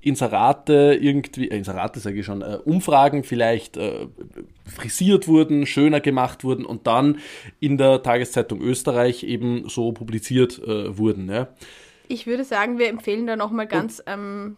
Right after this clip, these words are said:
Speaker 2: drastisch unseren Vorpodcast mit, äh, der Inseratenaffäre, wo du das schon sehr schön aufgedröselt hast, die Vorgeschichte dazu. Und jetzt sind wir quasi in Part two, in Teil zwei, in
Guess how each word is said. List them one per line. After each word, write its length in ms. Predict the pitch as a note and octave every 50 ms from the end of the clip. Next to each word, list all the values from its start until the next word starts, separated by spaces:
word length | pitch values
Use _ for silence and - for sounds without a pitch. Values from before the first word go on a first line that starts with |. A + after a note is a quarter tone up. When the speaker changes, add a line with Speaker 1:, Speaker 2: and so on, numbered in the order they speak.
| _ _
Speaker 2:
drastisch 440 | - G3 F3+ G#3 A3 - B3 A#3+ -
unseren 360 | G#3 A3+ A3 G#3+ G#3+ A3 A3
Vorpodcast 840 | A3 - A3 G#3+ A3 A3 - G3 F#3+ F#3+ - - A3 F#3+ G#3+ - _ A3
mit, 240 | G#3 G#3 G#3 - - -
äh, 280 | F#3+ F#3+ F#3+ F#3+ G3
der 140 | G3+ G3+ G3+
Inseratenaffäre, 1040 | - G#3 G3+ G#3+ G3+ F3 D3 - - - G3 - - F#3 - - F3+ F3 G3+ G#3+ G3+
wo 60 | A3+
du 100 | A3+ B3
das 200 | A#3 A#3 A#3 A#3
schon 160 | - A#3+ A3+ A3
sehr 180 | - G#3+ G#3+
schön 180 | A3 - A#3 -
aufgedröselt 540 | - G#3 - - A3 - G#3+ A3 A3 G#3 A#3
hast, 180 | A3+ A3+ - B3
die 60 | A3+
Vorgeschichte 800 | - _ _ A#3 A3+ A#3 A#3 A3+ A3+ A3+ G#3+ G3 - _ F#3+
dazu. 460 | F3 F3 F3+ - - - A3 C4 C#4+ C#4+ - _ _ _ _
Und 220 | - A3 A#3+ A3
jetzt 220 | A3 A#3 A#3+ - -
sind 120 | D4 C4
wir 80 | C4+ C4
quasi 260 | - A#3+ A#3+ A#3 A#3
in 180 | - A3+ A3
Part 320 | - A3+ G3+ A3 A3+ _ -
two, 200 | - B3+ C4 C#4+
in 160 | B3 A3+ A3
Teil 260 | - A3 G3+ G#3 A3+ -
zwei, 360 | - - G3 F#3+ G#3 A3+ A#3+
in 520 | - - A3 G#3+ A3 A3 A3 A3 A3 -